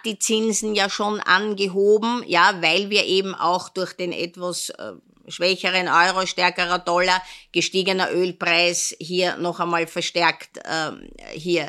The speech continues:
äh, inflationär da unter Druck waren. Also von daher, äh, sind Zinssenkungen, äh, jetzt einmal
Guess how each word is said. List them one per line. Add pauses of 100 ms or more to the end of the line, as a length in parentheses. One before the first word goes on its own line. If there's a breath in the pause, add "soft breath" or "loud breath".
äh,
inflationär
da
unter
Druck
waren. (340 loud breath)
Also
von
daher, (440 loud breath)
äh, (320)
sind
Zinssenkungen,
äh,
jetzt
einmal